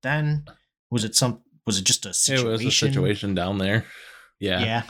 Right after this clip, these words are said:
Speaker 2: Uh, like, the minute I read this, uh, on the, like, episode, like, sheet
Speaker 1: Yeah.
Speaker 2: that we have, uh, I was like, "Oh,
Speaker 1: You had an
Speaker 2: easy
Speaker 1: easy
Speaker 2: answer."
Speaker 1: answer.
Speaker 2: Um,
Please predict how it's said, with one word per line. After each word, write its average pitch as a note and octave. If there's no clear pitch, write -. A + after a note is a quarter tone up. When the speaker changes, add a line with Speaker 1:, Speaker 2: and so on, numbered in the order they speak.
Speaker 2:
Uh, -
like, A2+
the B2
minute C#3
I C3
read A2+
this, C#3
uh, A2
on G#2+
the, G2+
like, -
episode, B2+
like, A2
sheet D#3
Speaker 1:
Yeah. A2
Speaker 2:
that G#2
we E3+
have, A3+
uh, A#2
I A2+
was G#2+
like, G#2
"Oh, D3
Speaker 1:
You A#2+
had A2
an -
Speaker 2:
easy B2
Speaker 1:
easy G#2+
Speaker 2:
answer." A2
Speaker 1:
answer. G#2+
Speaker 2:
Um, G#2